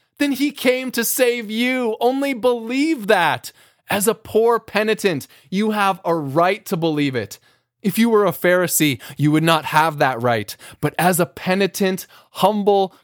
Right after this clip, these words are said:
contrite soul, you have a right to believe in Jesus. The Pharisee has none, for it is never written that he came to save the righteous, and if he believed he did, he would believe a lie.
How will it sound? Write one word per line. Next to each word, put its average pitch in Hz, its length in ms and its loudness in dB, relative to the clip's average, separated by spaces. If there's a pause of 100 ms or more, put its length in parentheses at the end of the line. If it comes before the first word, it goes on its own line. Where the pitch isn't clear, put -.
contrite 202 720 0
soul, 175 680 0 (220)
you 214 280 0
have 175 400 2
a 147 120 2
right 143 680 0 (280)
to 151 120 0
believe 151 680 0 (140)
in 143 220 -2
Jesus. 131 680 -2 (440)
The 143 80 2
Pharisee 214 500 0
has 147 240 0
none, 147 480 0
for 170 200 -2
it 175 60 -2
is 156 160 -2
never 185 360 0
written 160 360 0
that 139 120 0
he 139 80 -2
came 165 340 0
to 156 100 -2
save 151 440 0
the 131 100 0
righteous, 131 640 0 (260)
and 131 120 0
if 143 100 -2
he 185 80 -2
believed 165 500 0
he 151 140 -2
did, 117 400 -2 (240)
he - 100 -4
would 165 140 2
believe 156 340 2
a 139 40 2
lie. 131 580 0